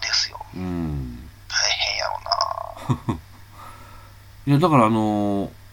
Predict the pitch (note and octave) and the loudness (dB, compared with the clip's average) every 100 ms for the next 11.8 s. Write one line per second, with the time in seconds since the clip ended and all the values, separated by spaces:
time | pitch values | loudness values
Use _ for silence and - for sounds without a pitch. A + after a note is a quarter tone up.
0 | - - - - - - - - - - | -20 -20 -20 -20 -20 -20 -20 -20 -20 -20
1 | - - - F#2+ - D#2 D2 C3 C#3 D3 | -20 -14 -6 -6 -4 -2 6 6 8 8
2 | C3+ - - C#2+ B1 E2+ F#2 G2 - F#2+ | 6 2 -4 -4 -2 0 2 2 0 -2
3 | - E2+ C#2 D2 - C2+ - - - - | 0 0 0 -4 -6 -6 -6 -14 -20 -20
4 | - - - - A#2 G#3+ B3 F#2 F#3+ - | -20 -20 -20 0 8 8 8 4 -2 -4
5 | - G3 G3 C4+ B3+ C#4 C4+ C4 B3+ - | -2 0 4 6 6 8 8 10 10 8
6 | D#2 G2+ - D#2 E2 - - - - - | 2 0 0 0 -2 -4 -10 -8 -6 -6
7 | E2+ - - - C#4+ - - - - - | -2 2 2 2 -2 -2 -4 -6 -8 -8
8 | - C3 B2+ A2 - - A#2+ D#3+ - - | -6 -2 2 2 0 2 6 6 4 8
9 | B3 - B3+ B3 A#3+ F#3 D#2 C2+ C2 - | 8 10 10 10 8 4 4 0 -6 -6
10 | C#2+ B1+ - - - - - - - F#3+ | -6 -6 -10 -6 -2 0 -2 -2 6 6
11 | E3+ E3 C3 G2+ E2 D#2+ D2 | 6 2 2 0 0 0 -2